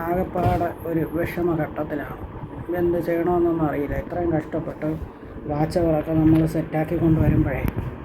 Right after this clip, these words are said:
നമ്മുടെ അടുത്ത് ഇങ്ങനെയൊക്കെ കാണിക്കണമെന്ന് പറഞ്ഞാൽ വല്ല ഒരു മണിക്കൂറോ രണ്ട് മണിക്കൂറൊക്കെ എടുത്തെങ്കിൽ കുഴപ്പമില്ലായിരുന്നു. നമുക്ക് ആകപ്പാടെ ഒരു വീഡിയോയിൽ ചിലപ്പം കിട്ടണത്, ആ, നാല് മണിക്കൂർ,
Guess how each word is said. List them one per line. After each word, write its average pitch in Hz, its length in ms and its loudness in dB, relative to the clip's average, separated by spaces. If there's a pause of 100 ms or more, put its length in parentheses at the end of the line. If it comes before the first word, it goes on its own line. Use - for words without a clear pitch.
(2250)
നമ്മുടെ 156 220 6
അടുത്ത് 156 240 2
ഇങ്ങനെയൊക്കെ 160 440 6
കാണിക്കണമെന്ന് 156 520 4
പറഞ്ഞാൽ 151 280 4
വല്ല 139 160 0 (140)
ഒരു 175 180 4
മണിക്കൂറോ 190 400 2 (100)
രണ്ട് 180 260 2
മണിക്കൂറൊക്കെ 175 600 4
എടുത്തെങ്കിൽ 165 440 2 (200)
കുഴപ്പമില്ലായിരുന്നു. 151 680 -2
നമുക്ക് - 280 2
ആകപ്പാടെ 175 420 2
ഒരു 170 200 4
വീഡിയോയിൽ 170 460 4
ചിലപ്പം 165 340 2
കിട്ടണത്, 156 400 2 (880)
ആ, 160 40 0 (340)
നാല് 175 300 2
മണിക്കൂർ, 160 400 6